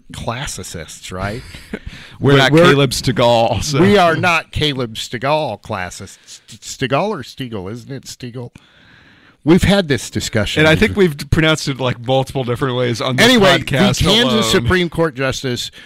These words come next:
Speaker 1: we cannot ha-, hold a candle to his classical
Speaker 2: No.
Speaker 1: scholarship, but we have, we have between us read our Plato and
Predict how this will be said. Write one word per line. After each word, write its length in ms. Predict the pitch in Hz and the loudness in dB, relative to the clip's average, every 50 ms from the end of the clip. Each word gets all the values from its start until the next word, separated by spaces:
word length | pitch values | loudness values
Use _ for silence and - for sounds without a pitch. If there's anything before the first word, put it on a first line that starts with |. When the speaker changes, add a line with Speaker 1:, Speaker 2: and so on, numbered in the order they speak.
| - - _ - | -20 -20 _ -2
Speaker 1:
we 240 | 123 151 180 190 | 2 2 2 2
cannot 720 | 175 - - 160 135 131 131 131 135 143 151 151 143 - - | 2 0 0 0 2 2 0 2 2 2 2 2 0 -2 -6
ha-, 240 | - 127 127 127 - _ _ | -4 -4 -4 -4 -6 _ _
hold 340 | - - - 120 123 123 - | -12 -4 -2 -2 0 0 -2
a 60 | 120 | -4
candle 480 | 110 - - 123 117 113 113 101 104 101 | -6 -6 -6 -6 -4 -4 -6 -6 -8 -10
to 160 | - - - 98 | -10 -10 -10 -8
his 300 | - 104 104 101 - - | -8 -8 -8 -8 -8 -10
classical 540 | - - 113 98 90 87 - - - 98 92 - | -10 -8 -8 -6 -6 -8 -10 -10 -10 -10 -10 -8
Speaker 2:
No. 40 | - | -8
Speaker 1:
scholarship, 800 | - 117 - 101 92 90 87 85 82 - - - 82 - - _ - - - - - - _ | -8 -8 -6 -6 -6 -6 -6 -8 -10 -12 -12 -14 -14 -16 -18 _ -20 -20 -20 -20 -20 -12 _
but 200 | - 127 120 92 | -2 0 0 0
we 200 | 117 131 127 120 | 0 -2 0 0
have, 400 | 117 120 127 123 123 113 - 113 - _ _ _ _ | 0 2 2 2 0 0 -4 -10 -18 _ _ _ _
we 300 | - 101 110 113 120 113 | -18 -12 -8 -6 -4 -4
have 340 | 101 101 120 120 120 113 113 | -4 -4 -4 -4 -4 -4 -6
between 400 | - 113 110 - - 120 107 104 | -10 -8 -6 -6 -4 -4 -4 -6
us 200 | 101 98 - - | -6 -8 -8 -8
read 220 | 101 104 101 95 | -8 -6 -6 -6
our 160 | 92 92 92 92 | -6 -6 -6 -8
Plato 640 | - - - 95 92 92 - - - 92 87 85 | -8 -10 -10 -10 -12 -12 -12 -12 -12 -12 -10 -12
and 380 | 85 82 85 82 80 82 82 | -12 -12 -14 -14 -16 -18 -20